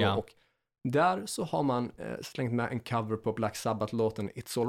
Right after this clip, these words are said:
Speaker 2: Right.
Speaker 1: Ah, just det.
Speaker 2: Eh, och den sjungs ju ursprungligen av, undrar om det är Bill Ward,
Speaker 1: Jag tror det, ja.
Speaker 2: trummisen från Black Sabbath då, som
Speaker 1: Precis.
Speaker 2: sjunger den. Eh, så jag hade inte hört den låten alls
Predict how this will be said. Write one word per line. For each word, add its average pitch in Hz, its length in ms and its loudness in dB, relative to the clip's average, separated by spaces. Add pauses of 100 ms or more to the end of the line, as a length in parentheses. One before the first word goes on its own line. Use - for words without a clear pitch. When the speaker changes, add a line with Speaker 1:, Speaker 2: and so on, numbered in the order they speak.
Speaker 2:
Right. - 320 -2
Speaker 1:
Ah, 175 880 0
just 139 220 -2
det. 92 200 0 (760)
Speaker 2:
Eh, 123 280 4
och - 300 -2
den 165 340 2 (1080)
sjungs 143 420 0
ju 123 300 2
ursprungligen 123 520 0
av, - 420 -10 (720)
undrar 139 160 2
om 139 60 4
det 135 80 4
är 127 80 4
Bill 127 200 2
Ward, 123 460 0
Speaker 1:
Jag 113 120 2
tror 147 120 4
det, 90 80 -2
ja. 98 280 0 (300)
Speaker 2:
trummisen 135 460 0
från 110 260 0
Black 101 160 -2
Sabbath 107 240 0
då, 110 60 4
som 101 60 0
Speaker 1:
Precis. 110 160 0
Speaker 2:
sjunger 101 220 2
den. 117 200 -2 (460)
Eh, 104 480 2 (360)
så - 220 0
jag 123 200 4
hade 175 180 2
inte 117 220 0
hört 113 300 -2
den 104 140 0
låten 104 300 -2
alls - 480 -2